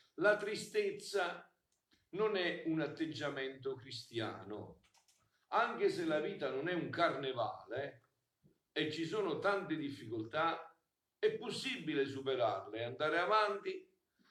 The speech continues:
ma", dice, "ci vuole il dialogo quotidiano con lo Spirito Santo, colui che ci accompagna." Questo Papa Francesco lo dice in base alla prima lettura. Voi avete sentito, no? Che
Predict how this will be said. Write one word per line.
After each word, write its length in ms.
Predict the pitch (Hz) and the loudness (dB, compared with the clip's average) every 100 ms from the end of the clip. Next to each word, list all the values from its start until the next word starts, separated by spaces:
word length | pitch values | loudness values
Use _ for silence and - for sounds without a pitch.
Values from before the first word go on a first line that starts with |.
| _ _ _ | _ _ _
ma", 340 | 160 214 185 160 | 2 4 4 0
dice, 480 | 233 220 - 175 | -4 -2 2 2
"ci 160 | 160 202 | 2 2
vuole 280 | 196 185 165 | 6 6 6
il 120 | 160 | 4
dialogo 640 | 175 208 170 151 147 151 | 4 4 4 0 -6 -4
quotidiano 720 | 160 175 - 208 160 147 143 | -2 -4 -4 -2 0 0 -2
con 200 | 139 143 | -6 -4
lo 100 | 143 | -4
Spirito 580 | 143 - - 240 175 196 | -6 -8 -4 -4 6 6
Santo, 560 | 165 135 123 120 117 113 | 6 2 0 -4 -8 0
colui 380 | 120 151 131 127 | 2 2 0 -4
che 120 | 123 | -6
ci 140 | 123 | -4
accompagna." 880 | 131 123 131 120 107 101 - 104 104 | -8 -6 -6 -4 -4 -4 -8 -14 -8
Questo 380 | 104 185 - 139 | -2 -2 -2 -4
Papa 260 | 170 170 165 | -2 -2 0
Francesco 500 | 214 147 160 151 165 | -2 -2 -4 -4 -2
lo 120 | 165 | -2
dice 260 | 151 147 143 | -4 -8 -6
in 100 | 139 | 2
base 280 | 156 151 | 2 2
alla 200 | 139 139 | -4 -6
prima 260 | 139 143 135 | -6 -8 -4
lettura. 520 | 160 160 185 123 110 | -4 -2 -4 -4 -4
Voi 140 | 120 127 | 0 -2
avete 220 | 117 - | -2 -10
sentito, 460 | - 160 160 - | -14 -10 -8 -8
no? 220 | 131 123 101 | -8 -8 -8
Che 380 | 117 107 - | -8 -8 -10